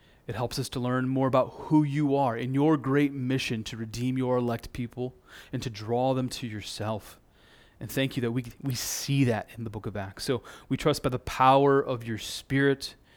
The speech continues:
you will be with us right now as we look at your word. We stand underneath wanting you to instruct our heart and instruct our life. We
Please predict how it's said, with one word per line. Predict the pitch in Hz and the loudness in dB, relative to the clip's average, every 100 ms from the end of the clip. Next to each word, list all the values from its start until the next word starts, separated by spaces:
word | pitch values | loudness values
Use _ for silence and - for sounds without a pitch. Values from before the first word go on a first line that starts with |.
| - - _ _ | -20 -20 _ _
you | 127 135 | -8 -2
will | 120 | -2
be | 110 131 | 0 4
with | 135 131 135 | 4 2 -2
us | 131 - | -6 -6
right | 113 107 | -6 -6
now | 110 113 120 127 123 _ _ - - - | -4 -4 -2 -6 -10 _ _ -20 -20 -12
as | 123 107 | -10 -6
we | 113 | -6
look | 113 131 | -2 -2
at | 131 - | -4 -8
your | 104 | -8
word. | 101 107 | -6 -8
We | 110 | -8
stand | - 131 123 | -6 -4 -2
underneath | 123 120 113 123 120 120 | -2 -2 0 0 0 -4
wanting | 107 120 127 147 113 | -4 -2 0 0 -2
you | 110 127 143 | -2 2 2
to | 135 120 | 2 -4
instruct | 107 107 - 127 123 - | -6 -8 -6 -6 -6 -8
our | 110 107 | -4 -4
heart | 101 135 143 143 _ - - - | -2 0 0 -2 _ -20 -20 -8
and | 110 | -6
instruct | 101 - 123 120 - - | -6 -6 -4 -4 -8 -10
our | - 104 104 - | -6 -4 -6 -10
life. | 104 101 - - _ _ _ _ _ _ _ _ _ _ _ _ _ _ - | -16 -16 -18 -20 _ _ _ _ _ _ _ _ _ _ _ _ _ _ -18
We | 104 101 98 | -14 -14 -16